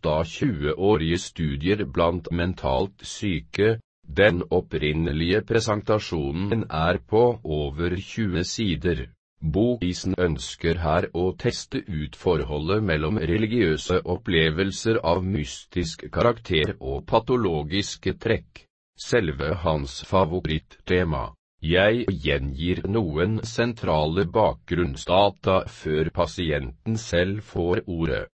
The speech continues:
Det dreier seg om en femtitre år gammel mann fra svensk-amerikansk middelklasse, født som nummer to av ni barn,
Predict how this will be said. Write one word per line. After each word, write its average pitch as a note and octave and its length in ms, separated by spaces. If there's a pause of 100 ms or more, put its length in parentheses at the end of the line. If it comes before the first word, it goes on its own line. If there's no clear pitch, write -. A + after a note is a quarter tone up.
(140)
Det A#2+ 340
dreier E2+ 560
seg D#2 540
om E2 260
en D2+ 320
femtitre D#2+ 840
år F#2 340
gammel F#2 480
mann F2 460
fra D#2 260
svensk-amerikansk F2 1500
middelklasse, E2+ 1000 (400)
født - 340
som F#2 360
nummer G#2 520
to A#2+ 460
av G2+ 320
ni D#2+ 360
barn, F#2 500